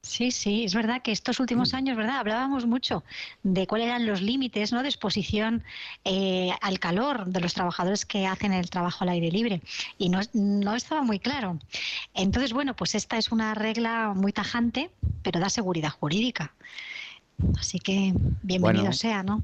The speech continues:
Speaker 2: lo que
Speaker 1: Mm.
Speaker 2: pasa es que obliga a las empresas, por lo que he leído,
Speaker 1: Mm.
Speaker 2: a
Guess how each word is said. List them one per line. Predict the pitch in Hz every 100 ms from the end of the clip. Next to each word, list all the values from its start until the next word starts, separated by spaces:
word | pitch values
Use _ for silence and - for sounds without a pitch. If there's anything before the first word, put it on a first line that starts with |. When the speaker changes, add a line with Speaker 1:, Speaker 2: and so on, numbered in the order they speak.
| -
Speaker 2:
lo | 127 117
que | 113
Speaker 1:
Mm. |
Speaker 2:
pasa | 110 104 113
es |
que | - 135 143 139 123 110 101
obliga | 98 101 107 120
a |
las | 127 127 - - 208
empresas, | 120 120 113 127 143 - 143 170
por | - 107
lo | 95 95
que | 101
he | 95
leído, | 110 120 135
Speaker 1:
Mm. |
Speaker 2:
a | 127 107 95 92